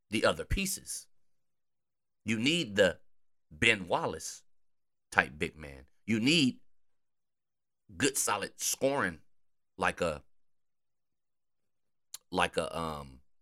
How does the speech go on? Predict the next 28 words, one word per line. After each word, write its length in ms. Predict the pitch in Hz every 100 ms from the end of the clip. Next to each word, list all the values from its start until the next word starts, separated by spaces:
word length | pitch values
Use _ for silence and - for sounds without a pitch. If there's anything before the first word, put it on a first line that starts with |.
| _ _ _ -
a 80 | 80
Vinnie 260 | 80 95 82
Johnson 520 | 92 95 87 - 80
type 260 | - 80 -
player 380 | - 85 71 - _ _ _ _ _ _ _ _ _ _ -
or 220 | 90 85
a 100 | 76 - 107
Iguodala 600 | 90 85 82 92 85 78 -
type 300 | 90 80 -
player. 380 | 90 85 76 - _ _ _ _ _ _ _ -
Okay, 200 | 87 95
th-, 160 | - - -
you, 280 | 120 98 98
w-, 180 | 123 -
w-, 80 | 131
you're 160 | 143 127
naming 360 | 120 139 123 98
the, 140 | - -
the, 120 | 90 -
the, 120 | 95
their 200 | 90 104
best 300 | 87 98 -
three 160 | 110 98
players, 640 | - 123 101 71 - - - _ _ _ _ -
but 160 | 90 -
you 40 |
can't 300 | - 127 -
name 440 | 85 113 110 90